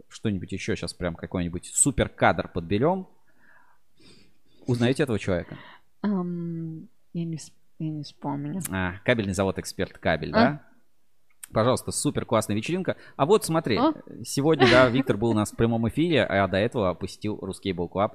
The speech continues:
Speaker 1: две тысячи двадцать один. Вот и Евгений Ферапонтов,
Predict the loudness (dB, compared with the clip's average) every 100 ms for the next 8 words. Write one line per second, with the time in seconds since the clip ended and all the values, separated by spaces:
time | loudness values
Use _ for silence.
0 | -8 -14 -8 -6 -6 -4 -6 -6 -4 -2
1 | -2 -2 -4 -4 -8 -12 -8 2 2 4
2 | 0 0 0 0 0 0 2 2 2 0
3 | 0 -2